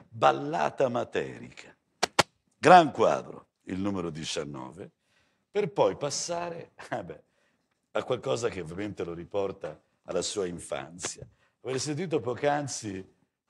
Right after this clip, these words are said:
il maestro Bove dire che lui dipinge da settanta anni e il primo soggetto, la prima, la, la prima pittura da dove partono tutti poi è la pittura figurativa,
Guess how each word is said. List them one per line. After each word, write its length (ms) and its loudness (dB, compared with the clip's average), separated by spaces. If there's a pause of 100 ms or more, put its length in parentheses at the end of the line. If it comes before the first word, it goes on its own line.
(360)
il 100 -8
maestro 260 -2
Bove 300 0
dire 400 -2
che 100 -10
lui 160 -4
dipinge 400 -8
da 140 -4
settanta 840 -10
anni 300 -20 (760)
e 340 0 (320)
il 240 -2
primo 840 -2 (280)
soggetto, 1120 -10
la 140 -18
prima, 360 -6 (380)
la, 220 -10
la 100 -8
prima 240 -2
pittura 360 -4
da 80 -2
dove 240 -4
partono 520 -2
tutti 400 -14
poi 320 -2
è 260 -8
la 120 -14
pittura 400 -8
figurativa, 760 -16